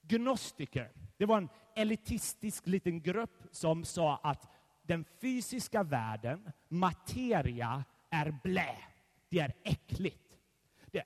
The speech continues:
enda som är gott och vackert är själar, alltså icke-materiella ting. Så det här var en vision som var vanlig i, i, i, i, i, liksom, i religiösa sammanhang. Det var även vanligt i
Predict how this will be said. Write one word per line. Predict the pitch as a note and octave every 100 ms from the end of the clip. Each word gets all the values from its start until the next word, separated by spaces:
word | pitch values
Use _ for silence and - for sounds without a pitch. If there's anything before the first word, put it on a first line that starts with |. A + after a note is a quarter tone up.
| -
enda | A#3+ B3 B3+
som | A3+ G3+
är | E3 -
gott | A3 G#3+ -
och | E3 C3+
vackert | A3+ G3 - C#3 A2+ - -
är | D#3+ C3+
själar, | - - A3+ F#3 C3+ F3 E3+
alltså | A#2 C#3 - D3+ -
icke-materiella | B3 - _ E3+ D#3+ F#3 - F#3 A3+ A#3 A3
ting. | - - A#2 A#2+ _ _ _ _ _ _ _ - _ _ _ _ -
Så | - A3
det | G3
här | A3 A#3 C4+
var | C4+
en | A#3+
vision | F3+ - - - A#3+ E3 G3+ A#3+ F3+
som | - E3+
var | F3 E3
vanlig | D#3 D3+ A3 G#3+ F#3+ F#3+ A3+ A3+ F#3
i, | F#3+ F#3 E3+ D3 C#3+
i, | F3 F3 F3
i, | F3 F3 E3+
i, | E3 E3 E3 D#3 D#3 -
i, | E3+ D#3 D3+
liksom, | D3 - C#3+ C#3+
i | C#3+
religiösa | D3 D3 C#3+ G3+ G#3+ - A3
sammanhang. | - G#3 G3 F#3 G3 G#3 G#3
Det | F3+
var | D#3+
även | C3 E3 D3+ D3+
vanligt | E3 D#3+ D#3 C#3+
i | C#3 C#3+